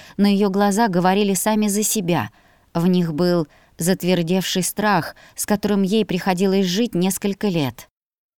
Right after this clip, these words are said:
Саша пыталась улыбнуться, чтобы передать свою поддержку и понимание, но улыбка выглядела беспокойной, и Лера это чувствовала. Секрет, который маленькая девочка никому не могла рассказать, и был причиной её боли и страданий.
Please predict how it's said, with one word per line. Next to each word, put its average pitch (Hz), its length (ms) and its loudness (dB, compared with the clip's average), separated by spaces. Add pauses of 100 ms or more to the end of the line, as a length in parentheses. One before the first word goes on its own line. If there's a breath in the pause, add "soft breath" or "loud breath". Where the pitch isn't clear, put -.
Саша - 420 -2
пыталась 175 580 0
улыбнуться, 175 800 0 (200 loud breath)
чтобы 190 300 -2
передать 202 480 0
свою 190 260 2
поддержку 190 640 -2
и 202 80 2
понимание, 208 640 2
но 185 360 2 (400 soft breath)
улыбка 208 520 0
выглядела 202 560 2
беспокойной, 185 840 0
и 165 200 -2
Лера 175 380 0
это 196 240 -4
чувствовала. 139 920 -4 (1040)
Секрет, 170 560 -2
который 165 320 -2
маленькая 165 560 2
девочка 160 460 -2
никому 165 460 0
не 175 100 2
могла 170 360 0
рассказать, 170 640 -2
и 196 100 -2
был 175 400 0
причиной 180 540 -2
её 170 340 -2
боли 175 360 0
и 175 80 0
страданий. 165 840 0